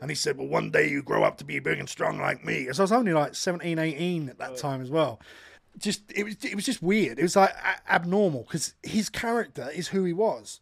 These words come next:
Speaker 1: or like that, or, or if he's around people, he just puts it on,
Speaker 2: Puts it
Speaker 1: maybe,
Speaker 2: on,
Speaker 1: right?
Speaker 2: yeah.
Speaker 1: And it was, it was like talking to a comic book hero kind of thing. Like, it's
Speaker 2: Yeah.
Speaker 1: actually like talking to the character Randy Savage. So yeah, Savage for me 'cause it was just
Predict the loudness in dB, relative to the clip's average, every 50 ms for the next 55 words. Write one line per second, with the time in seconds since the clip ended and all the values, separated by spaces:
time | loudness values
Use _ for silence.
0 | _ -4 -2 -2 -2 0 2 2 2 2 2 0 2 4 6 8 8 6 4 2
1 | _ 8 10 10 10 10 8 4 2 0 -6 -8 -8 -6 -6 -6 -4 -2 0 2
2 | 2 0 0 -2 -6 -6 -4 -4 -6 -6 -6 -8 -10 -6 -4 -4 -4 -4 -4 0
3 | 0 0 0 0 -4 -6 -6 -8 -10 -8 -4 -4 -4 -4 -4 -8 -14 -18 -18 -20
4 | -20 -20 -20 -20 -12 -4 0 2 2 2 4 2 0 0 -2 0 0 2 2 2
5 | 2 4 4 4 4 2 0 -4 -4 -4 -4 -4 -4 -4 -4 -4 -4 -4 -4 -4
6 | -8 -10 -14 -12 -12 -12 -12 -12 -16 -18 -20 _ -8 -4 -4 -4 -4 -4 -8 -12
7 | -10 -8 -8 -4 -2 0 0 0 0 2 4 4 4 4 2 -2 -4 -4 -4 -6
8 | -6 -4 -4 -2 -2 -4 -6 -4 -4 -2 0 0 -2 -4 -6 -6 -4 -2 -2 -2
9 | -4 -4 -6 -4 -4 -6 -6 -8 -12 -10 -6 -6 -6 -6 -10 -20 -20 -20 _ _
10 | -2 -2 0 0 -2 -2 0 0 0 0 -2 -4 -4 -4 -2 -2 -2 -2 -4 -6
11 | -8 -8 -8 -10 -10 -10 -4 -4 -4 -4 -4 -8 _